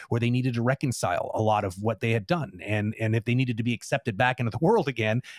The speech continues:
they needed to essentially t-, t-, in themselves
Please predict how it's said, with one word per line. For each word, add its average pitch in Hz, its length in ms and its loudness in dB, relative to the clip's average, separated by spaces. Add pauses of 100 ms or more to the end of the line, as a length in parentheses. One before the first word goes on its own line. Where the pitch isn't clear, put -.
they 127 120 2
needed 151 360 0
to 135 160 2
essentially 135 460 -2 (180)
t-, - 200 -8
t-, - 320 -4
in 123 100 -2
themselves 120 800 2